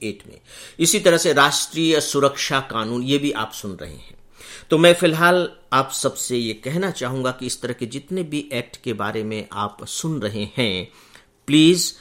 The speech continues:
आप उन सब पर तैयारी करें, अलग से तैयारी करें। आपको केवल सुन करके और बस खत्म नहीं कर देना है कि ठीक है,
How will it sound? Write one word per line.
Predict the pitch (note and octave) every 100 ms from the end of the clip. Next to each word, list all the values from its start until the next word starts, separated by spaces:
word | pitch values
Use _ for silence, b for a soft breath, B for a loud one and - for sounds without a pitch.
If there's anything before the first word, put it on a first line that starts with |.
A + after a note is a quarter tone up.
| B B
आप | B2+ C3 C3 -
उन | C3+ - C#3+ C3+
सब | - - F#3 -
पर | F#3+
तैयारी | D#3+ B2 A2 G2 F#2+
करें, | - E2 - -
अलग | C#3 D#3
से | -
तैयारी | - A2+ G#2+ F#2+
करें। | F#2+ F#2
आपको | - C3 -
केवल | D#3 E3 D#3+
सुन | - D3 D#3+
करके | D#3+ C#3+ C3 D3+
और | D3 C3+ B2+
बस | B2+ - -
खत्म | D3 C3
नहीं | A#2 B2+
कर | C3+ A2+
देना | A2 A2+
है | A2+
कि | A2
ठीक | - C3
है, | G#2+